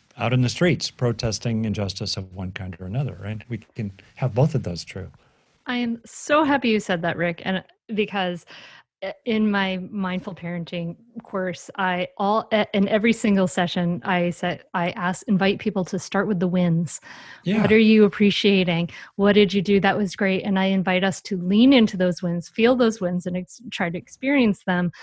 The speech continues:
Speaker 2: because that's what we're really trying to cultivate, right? Is that's what we're
Speaker 1: Yeah.
Speaker 2: really trying to experience, is to have the more, more of that. So we have to lean into that. And,
Speaker 1: Mm-hmm.
Speaker 2: and, uh,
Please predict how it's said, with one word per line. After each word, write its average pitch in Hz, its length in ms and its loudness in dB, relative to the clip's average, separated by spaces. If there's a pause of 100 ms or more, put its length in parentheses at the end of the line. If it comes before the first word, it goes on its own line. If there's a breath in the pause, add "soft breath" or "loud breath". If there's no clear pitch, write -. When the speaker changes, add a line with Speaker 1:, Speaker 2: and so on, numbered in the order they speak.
(240 loud breath)
Speaker 2:
because 220 160 2
that's 247 220 2
what 262 100 4
we're 214 100 2
really 202 360 4
trying 175 220 -2
to 165 60 -8
cultivate, 254 520 -4
right? 185 240 -2
Is 185 100 -6
that's 196 220 -4
what 208 100 -2
we're 196 120 0
Speaker 1:
Yeah. 190 60 0
Speaker 2:
really 190 300 0
trying 185 220 -4
to 196 80 -6
experience, 185 760 -4
is 170 160 -10
to 185 80 -14
have 185 400 -2
the 180 140 -4
more, 190 500 0 (320 loud breath)
more 208 160 0
of 190 60 0
that. 208 160 4
So - 100 -10
we 240 60 4
have 233 100 0
to 262 100 0
lean 277 240 4
into 349 280 -2
that. 170 300 -8 (340 loud breath)
And, 202 240 4 (160)
Speaker 1:
Mm-hmm. 104 140 -8
Speaker 2:
and, 185 420 0
uh, 180 360 0